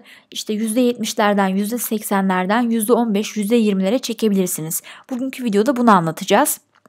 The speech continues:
Şimdi bakın, ben size burada sunum şeklini hazırladım ki net bir şekilde görün. Bakın, burada çizilmeyen yerlerde intihal yok, çizilen yerlerde ise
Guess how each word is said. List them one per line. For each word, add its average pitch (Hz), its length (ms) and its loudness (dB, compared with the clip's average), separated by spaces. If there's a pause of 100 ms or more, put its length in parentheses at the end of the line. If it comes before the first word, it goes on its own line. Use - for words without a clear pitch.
(680)
Şimdi 226 280 -4
bakın, 233 240 -2
ben 220 140 2
size 233 300 -2
burada 240 180 -2
sunum - 580 -8
şeklini 208 320 -4
hazırladım 202 420 0
ki 269 200 -10 (340)
net 233 220 -2
bir 202 40 -6
şekilde 202 340 -4
görün. 190 340 -2 (260)
Bakın, 233 300 -4
burada 254 420 0 (220)
çizilmeyen 254 500 -2
yerlerde 185 500 -2
intihal 220 380 -2
yok, 277 220 -4
çizilen 247 320 0
yerlerde 185 520 0
ise 311 320 -6